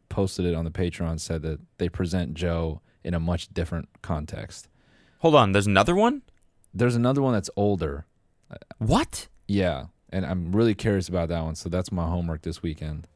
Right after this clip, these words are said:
Speaker 2: What kind of different context? How is it different?
Speaker 1: I think the current Tiger King documentary kind of presents him as sort of, like, this troubled person who started, you know, in a good place and he became sort of bad.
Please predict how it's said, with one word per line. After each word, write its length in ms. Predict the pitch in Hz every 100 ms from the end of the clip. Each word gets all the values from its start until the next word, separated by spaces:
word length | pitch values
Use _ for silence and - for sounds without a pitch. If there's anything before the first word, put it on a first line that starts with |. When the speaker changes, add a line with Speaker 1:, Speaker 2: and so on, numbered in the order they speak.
| _ _ _ _ _ _ _ _ -
Speaker 2:
What 320 | 123 - -
kind 180 | 123 110
of 100 | 90
different 320 | 104 107 90
context? 640 | - 98 67 - - - - - _
How 120 | - 101
is 60 |
it 80 | 92
different? 320 | 95 90 65 - _ _ _ _ _ -
Speaker 1:
I 100 | 156
think 320 | - 190 175 -
the 140 | 131 117
current 400 | - 139 143 -
Tiger 280 | 139 131
King 200 | 123 135
documentary 580 | 127 123 120 120 127 123
kind 220 | 117 127
of 220 | 113 98 _ _ _
presents 420 | - 117 110 110 -
him 180 | 110 101
as 120 | 95
sort 240 | - 101
of, 40 | 98
like, 180 | 92
this 180 | - 90 -
troubled 580 | - 104 95 95 87 85
person 460 | 98 95 - 95
who 140 | 90 87
started, 500 | - 90 85 85 80 _ _ _ -
you 100 | 90
know, 280 | 80 73 78 _ _
in 120 | 95
a 40 | 85
good 240 | 78 87
place 460 | - 87 85 82 -
and 100 | 80
he 100 | 82
became 720 | 82 82 - 82 82 82 82 87
sort 240 | - 85
of 120 | 78 76
bad. 400 | 78 80 80